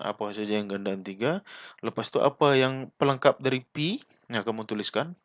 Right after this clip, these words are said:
macam di atas ini. Kemudian Q nombor perdana, ya, satu sampai sepuluh. Okey, ada berapa nombor perdana? Lepas tu kamu buat Q, petik, iaitu nombor-nombor yang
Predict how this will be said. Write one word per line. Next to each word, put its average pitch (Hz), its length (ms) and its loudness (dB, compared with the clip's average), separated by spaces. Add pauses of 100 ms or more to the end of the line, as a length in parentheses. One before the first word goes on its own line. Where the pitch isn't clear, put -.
macam 107 320 -6
di 104 80 0
atas 95 240 -2
ini. 95 160 -12 (1120)
Kemudian 113 320 -4
Q 123 240 0
nombor 117 240 0
perdana, 113 560 2 (560)
ya, 110 80 -6
satu 110 320 -6
sampai 101 240 -6
sepuluh. 107 400 -4 (880)
Okey, 107 240 -8 (240)
ada - 320 -4
berapa 107 240 2
nombor 110 240 -4
perdana? 113 480 -2
Lepas 123 240 -4
tu 143 80 -4
kamu 117 240 -6
buat 135 240 0
Q, 190 400 -2 (560)
petik, - 320 -4 (320)
iaitu 107 320 -2
nombor-nombor 113 480 2
yang 143 140 2